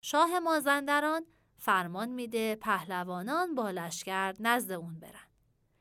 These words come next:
یکی از پهلوانان مازندران پیش میاد و با تمام توان دست رستم رو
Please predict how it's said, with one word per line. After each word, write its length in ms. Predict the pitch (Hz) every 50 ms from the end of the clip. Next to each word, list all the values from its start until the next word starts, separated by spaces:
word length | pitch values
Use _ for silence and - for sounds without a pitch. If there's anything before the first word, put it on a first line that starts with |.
| _ _ _ _ _ -
یکی 260 | 247 294 302 - 330
از 240 | 311 302 294 294 -
پهلوانان 720 | 262 220 214 202 208 196 190 185 180 185 185 190 190 175
مازندران 880 | 165 170 170 170 170 170 165 165 165 165 165 175 208 240 285 320 302 - - - - - _ _
پیش 420 | - - 220 208 180 - - - 180
میاد 360 | 180 180 165 151 165 165 165 _ _ _ _ _ _
و 120 | - 196 180
با 180 | 180 175 175
تمام 680 | 175 180 - - - 190 175 185 202 254 302 349 370 359
توان 600 | 330 330 - 233 208 196 208 214 233 262 269 269 269 - - - _ - -
دست 340 | 226 254 320 330 - - -
رستم 600 | 359 339 349 349 - - - 320 311 320 302 294
رو 300 | 277 302 302 302 302 302